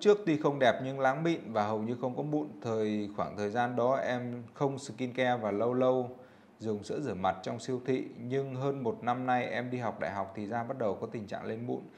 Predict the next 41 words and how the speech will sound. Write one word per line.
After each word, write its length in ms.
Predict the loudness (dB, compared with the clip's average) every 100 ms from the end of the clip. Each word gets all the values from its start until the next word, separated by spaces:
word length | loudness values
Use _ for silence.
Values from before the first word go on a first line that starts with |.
| -20 -20
Không 220 | 0 0 4
quá 180 | 2
nhiều 500 | 4 2 4 4 2 -4 -6
nhưng 400 | -2 -2 -4 -6 -10
cũng 200 | -8 -6
không 200 | 0 2
ít. 180 | 2 0 -4 -16 -20 -20 -20 -20 -12
Chỉ 220 | -2 0
bị 200 | 0 -2
hai 240 | 0 0 2
bên 200 | 2 4
má 220 | 2 4
và 180 | 2 -2
không 340 | 0 -2 0
bị 140 | -4 -2
trên 180 | -6 -2
trán, 400 | 2 2 0 -10 -16 -20 -16
mũi 200 | -8 -4
hay 160 | -2 -2
cằm. 240 | 4 2 2 -8 -6
Hơn 220 | -4 0
một 180 | -2 0
năm 180 | 0 2
nay 160 | 2
em 160 | 0 0
bắt 60 |
đầu 160 | 0 0
skincare 560 | -2 -10 -6 -2 -2 -2
nhưng 220 | -4 -4
da 160 | 0 0
vẫn 180 | -2 0
vậy. 160 | -2 -2
Anh 160 | -6 -6
hướng 200 | -6 -6
dẫn 140 | -6
cho 80 | -6
em 60 | -4
cách 100 | -4
điều 100 | -4
trị 180 | -4 -4
ạ." 180 | -4 -4